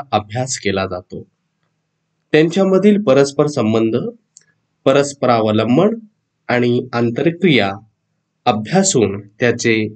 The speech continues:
विश्लेषण केले जाते. शिलावरणामध्ये पृथ्वीचे अंतरंग, खडक प्रकार, भूरचना, भूकंप,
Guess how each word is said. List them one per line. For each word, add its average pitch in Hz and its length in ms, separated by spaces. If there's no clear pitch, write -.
विश्लेषण 147 760
केले 104 280
जाते. 98 540
शिलावरणामध्ये 190 920
पृथ्वीचे 143 560
अंतरंग, 143 720
खडक 127 380
प्रकार, 151 540
भूरचना, 123 720
भूकंप, 120 580